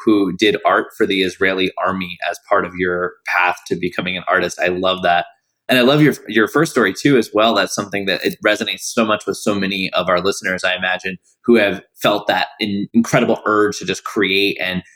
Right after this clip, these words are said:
maybe you have a barrier standing in your way that you can't do it, but you rush like a hurricane to actually creating something. I love that. You actually also have a podcast called Art's Cool, which I love that name. Uh, and we can tell you are passionate about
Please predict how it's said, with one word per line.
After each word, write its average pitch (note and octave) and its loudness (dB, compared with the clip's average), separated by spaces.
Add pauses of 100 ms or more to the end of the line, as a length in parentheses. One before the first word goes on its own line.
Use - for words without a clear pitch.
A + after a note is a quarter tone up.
(120)
maybe G#2+ 2
you G#2 0
have A#2 0
a F#2 -2
barrier G2 0
standing F#2 -4
in F#2 -6
your F2+ -4
way G2 2
that F#2+ -6
you F#2+ -10
can't F2+ -4
do G2+ 4
it, G2+ 0
but - -8
you G2+ -4
rush G2+ 2
like G#2 -2
a G#2 0
hurricane G#2 -2
to F2 -2
actually F#2 -2
creating G#2 0
something. F2+ -8
I G#2 -2
love G#2 -2
that. F#2+ -2 (500)
You C#3 4
actually - 2
also G#2 0
have F2+ -2
a E2+ -6
podcast F2 -2
called F2+ 2
Art's - -2 (120)
Cool, E2 2
which G2 -2
I F2+ 2
love F#2 2
that F2 -2
name. F2 -6 (400)
Uh, G#2 2
and A#2 6
we C#3 4
can C3+ 2
tell A2+ 0
you G2 -2 (180)
are F#2+ 4
passionate A2 0
about F#2+ 2